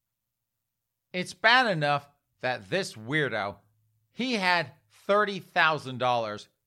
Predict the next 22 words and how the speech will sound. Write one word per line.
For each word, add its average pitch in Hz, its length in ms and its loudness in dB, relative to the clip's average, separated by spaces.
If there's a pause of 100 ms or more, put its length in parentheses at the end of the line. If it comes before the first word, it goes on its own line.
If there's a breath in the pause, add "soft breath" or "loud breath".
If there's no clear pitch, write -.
(120)
in 135 180 -8
porn 180 600 -6
and 151 200 -8
sex - 400 -4
toys 117 420 -6 (280)
that 131 160 -4
he 135 60 -8
used 131 440 -6
on 139 200 -4
himself. 120 600 -6 (2250)
Yes, 180 480 0 (400)
yes, 175 320 0
White 131 180 -2
Boy 127 120 -6
Malcolm 127 320 -8
X, 123 260 -10
on 156 240 4
himself. 139 760 -2 (1300)
I 226 280 8
do 185 260 -6
not 165 300 0 (140)
think 135 340 -4